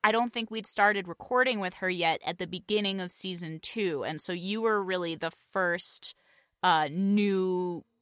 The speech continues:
castmate, new member of this kind of story that I got to work with. And I just remember it was, like, it was so fun having you come on. Do you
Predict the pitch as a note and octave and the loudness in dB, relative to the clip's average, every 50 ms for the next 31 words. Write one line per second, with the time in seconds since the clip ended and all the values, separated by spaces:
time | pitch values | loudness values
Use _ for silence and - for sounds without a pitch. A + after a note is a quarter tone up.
0 | _ _ _ - - - F3+ F3+ - - - E3+ D#3 - - F3 E3+ E3+ E3 E3+ | _ _ _ 0 4 6 6 6 6 2 -2 -6 -6 -6 -6 -6 -6 -4 -2 -2
1 | E3 E3 D#3+ D#3+ D#3+ D#3 D3+ D3 C#3+ - - E3 D3+ D3 C#3 - - - - - | -2 -2 -2 -2 -2 -2 -4 -4 -6 -8 -6 -6 -6 -4 -2 -2 0 0 0 -2
2 | - - - F#3 E3+ D#3 D3 C#3 C3 - - - - - _ _ _ - - - | -4 -4 -2 0 0 0 -2 -6 -8 -10 -14 -18 -20 -20 _ _ _ -18 -8 -4
3 | - - - G3 F3 F3+ F3+ E3 B2+ G#2 A2 A#2 F#3 E3+ E3 C#3 - - - F#3 | -2 0 2 2 0 0 0 -2 -4 -6 -8 -2 2 4 4 4 4 6 8 8
4 | F#3+ G#3 G3+ G3 E3 - - D3+ D3+ D#3+ C3 - - C3+ B2+ A#2 - - - - | 10 10 8 8 4 2 2 -4 -6 -6 -8 -6 -6 -4 -4 -4 -6 -8 -14 -20
5 | - - - - _ _ F3 F3 E3 D#3+ D#3 D3+ D3 - D3 F3 F3 E3+ E3 D#3+ | -20 -20 -20 -20 _ _ -2 0 0 0 -2 -4 -2 0 2 2 2 0 -2 -4
6 | D#3 - F3 D#3+ D#3 D3+ C#3+ B2 G2+ C#3+ C3+ C#3 C#3 C3 - - B2 A2+ - - | -4 -4 -4 -6 -4 -4 -4 -4 -4 -4 -4 -6 -6 -6 -4 -4 -4 -6 -6 -10
7 | - _ - D3+ D3+ C3+ - - - - D3+ A#2+ C3 - - - C#3+ B2+ A2 - | -14 _ -10 -6 -4 -2 0 2 2 2 0 -2 -4 -4 -4 -2 -2 -2 -4 -4
8 | - C#3+ C3+ C#3 C#3 C#3 C3+ C3 - - - C#3+ C#3 - - - G#3 - - B3+ | -2 -2 -2 -2 -4 -8 -10 -10 -10 -10 -8 -8 -6 -6 -8 -8 -10 -6 -4 -2
9 | C#4 D#4 F#4+ | -2 0 0